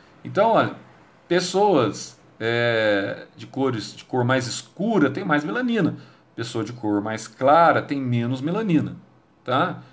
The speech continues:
Ah, então quer dizer que pessoas que têm mais melanina têm uma proteção maior?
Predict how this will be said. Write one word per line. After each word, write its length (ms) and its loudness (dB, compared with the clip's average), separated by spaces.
Ah, 140 4
então 200 2
quer 100 6
dizer 180 0
que 60 -14
pessoas 580 0
que 60 -16
têm 140 -2
mais 220 0
melanina 360 -2
têm 80 0
uma 80 0
proteção 480 -4
maior? 480 2